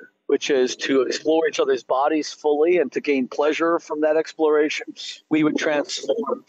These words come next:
human relationships. And that's why in Kosher Sex, I emphasize the need for erotic curiosity, emotional curiosity, and intellectual curiosity, and indeed spiritual curiosity. That's the essence of a healthy relationship.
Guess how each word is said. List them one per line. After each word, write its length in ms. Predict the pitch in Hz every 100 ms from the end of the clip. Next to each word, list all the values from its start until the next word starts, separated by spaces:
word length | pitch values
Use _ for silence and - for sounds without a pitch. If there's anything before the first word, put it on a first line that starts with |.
| - - -
human 240 | 156 135
relationships. 500 | 135 160 160 151 131
And 140 | 165
that's 180 | 170 180
why 220 | 185 156
in 120 | 147 147
Kosher 280 | 156 143
Sex, 320 | - 185 151 143
I 140 | 143
emphasize 800 | 156 202 208 185 127 110 110 104
the 100 | 147
need 380 | 139 151 143 123 - - - _ -
for 360 | 156 139 131 127 _ -
erotic 360 | 139 156 165
curiosity, 720 | - 170 160 151 147 - 143
emotional 420 | 143 - - 143 151
curiosity, 720 | - - 139 131 123 - 151
and 140 | 151
intellectual 560 | 165 - 196 202 - 151
curiosity, 800 | - 139 131 131 - 170 175 185
and 100 | 185
indeed 320 | 185 220 208
spiritual 460 | - 277 240 -
curiosity. 680 | 147 139 127 120 117 131 120
That's 200 | 120 160
the 160 | - 165
essence 300 | 170 - 139
of 100 | 143
a 40 | 123
healthy 260 | 123 123
relationship. 640 | 113 117 113 - - -